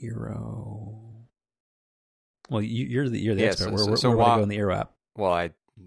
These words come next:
Speaker 2: actually, I'm
Speaker 1: Connected
Speaker 2: not,
Speaker 1: to,
Speaker 2: I'm
Speaker 1: connected
Speaker 2: not
Speaker 1: to,
Speaker 2: the expert.
Speaker 1: connected devices, twenty-seven.
Speaker 2: I have forty-two.
Speaker 1: Yeah, again, that sounds exactly right, which is <laughs> that you have a four-person household.
Speaker 2: Right.
Speaker 1: I'm assume-, I'm assuming your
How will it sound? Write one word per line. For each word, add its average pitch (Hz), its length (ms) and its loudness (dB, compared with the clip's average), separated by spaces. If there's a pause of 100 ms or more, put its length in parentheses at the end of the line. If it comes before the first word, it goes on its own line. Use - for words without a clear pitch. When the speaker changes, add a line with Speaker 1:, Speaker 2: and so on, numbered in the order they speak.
(140)
Speaker 2:
actually, 104 400 -2
I'm 82 100 0
Speaker 1:
Connected 113 200 4
Speaker 2:
not, 131 120 8
Speaker 1:
to, - 80 -6
Speaker 2:
I'm 120 80 -2
Speaker 1:
connected 127 220 4
Speaker 2:
not 131 80 8
Speaker 1:
to, 139 60 4
Speaker 2:
the - 140 -6
expert. - 380 -12 (560)
Speaker 1:
connected 120 300 2
devices, 110 340 2
twenty-seven. 98 680 -4 (760)
Speaker 2:
I 131 40 -6
have 135 120 -6
forty-two. 120 1040 -8 (1300)
Speaker 1:
Yeah, 113 180 0 (120)
again, 131 260 2
that 107 120 4
sounds 123 160 2
exactly 113 380 0
right, - 260 0
which 107 160 0
is 110 100 4
<laughs> - 80 0
that 123 100 -2
you 117 120 2
have 113 300 -4 (120)
a 147 140 0
four-person 110 460 0
household. 104 420 -2 (180)
Speaker 2:
Right. 82 240 -4
Speaker 1:
I'm 101 120 -2
assume-, 113 360 0
I'm 120 140 -2
assuming 110 720 0
your 101 400 2